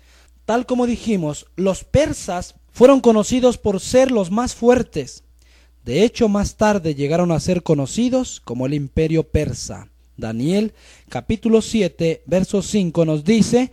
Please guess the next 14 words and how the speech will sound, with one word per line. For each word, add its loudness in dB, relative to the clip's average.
que -6
el 2
oso 2
tenía 0
tres -4
costillas -4
en -8
su -4
boca, -2
y -6
le -4
fue 0
dicho: 0
"Levántate, -2